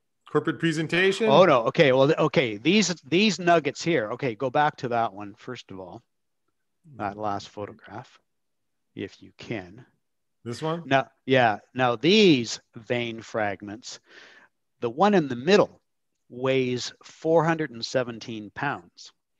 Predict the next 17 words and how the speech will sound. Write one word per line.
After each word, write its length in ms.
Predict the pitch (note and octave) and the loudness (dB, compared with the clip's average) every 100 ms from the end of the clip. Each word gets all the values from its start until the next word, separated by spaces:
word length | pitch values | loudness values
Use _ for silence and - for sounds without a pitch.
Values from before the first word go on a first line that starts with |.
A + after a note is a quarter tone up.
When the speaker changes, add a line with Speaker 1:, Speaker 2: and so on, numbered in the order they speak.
| _ - - - _ B2+ | _ -20 -20 -20 _ -10
Speaker 2:
And 140 | C3 | -6
we 180 | A#2+ C3 | 0 4
actually 640 | E3 F3 - D3 B2+ A2+ _ _ - | 4 2 -2 -2 -2 -6 _ _ -6
didn't 440 | D3+ D3+ C#3+ G#2+ _ _ _ _ _ _ _ _ - | -4 -2 -6 -10 _ _ _ _ _ _ _ _ -10
do 560 | C#3 D3 B2 A2+ A2 _ _ - | -6 -4 -4 -10 -14 _ _ -12
an 180 | A#2+ A2 | -10 -8
assay 540 | B2+ D3 E3+ - A2 F#2+ | -2 2 2 0 -6 -6
on 220 | G2 F#2+ | -10 -12
it 100 | - _ - | -16 _ -18
because 320 | A2+ B2 G#2 | -10 -10 -10
it's 160 | G#2 | -12
a 40 | - | -16
collector's 500 | - B2 - G#2 F2+ | -8 -8 -8 -16 -16
item. 240 | E2+ - _ _ | -18 -20 _ _
You'd 160 | - G2+ | -16 -12
have 240 | G#2+ G2 | -10 -12
to 120 | - | -12